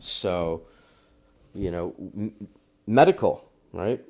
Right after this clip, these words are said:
Talk about the economy. Medical costs. We pay twice what any other country pays. We're the only industrialized nation that doesn't have universal health care. It's the leading cause of bankruptcy.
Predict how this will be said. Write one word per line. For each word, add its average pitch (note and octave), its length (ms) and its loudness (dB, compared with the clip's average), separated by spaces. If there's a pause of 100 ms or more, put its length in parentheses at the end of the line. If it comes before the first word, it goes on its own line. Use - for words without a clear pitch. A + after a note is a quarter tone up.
(240)
Talk B2 220 0
about A2+ 400 0
the A#2 80 -6
economy. G#2 480 -4
Medical A2+ 520 0
costs. - 640 -4
We A#2+ 120 -4
pay A#2+ 160 -2
twice C3+ 440 0
what C3+ 140 0
any B2+ 300 2
other A#2+ 180 0
country A#2+ 420 -6
pays. G#2+ 540 -4 (100)
We're G2 120 -4
the G2 160 -2
only C3+ 420 0
industrialized A#2+ 800 -2
nation A2+ 320 -4
that G#2 140 -4
doesn't G#2 360 -4
have A2 220 -6
universal G#2 520 -4
health G#2 300 -4
care. F2 300 -6 (580)
It's - 200 -8
the A2+ 140 0
leading B2+ 440 0
cause B2+ 340 4
of G#2 220 -8
bankruptcy. A2+ 800 -4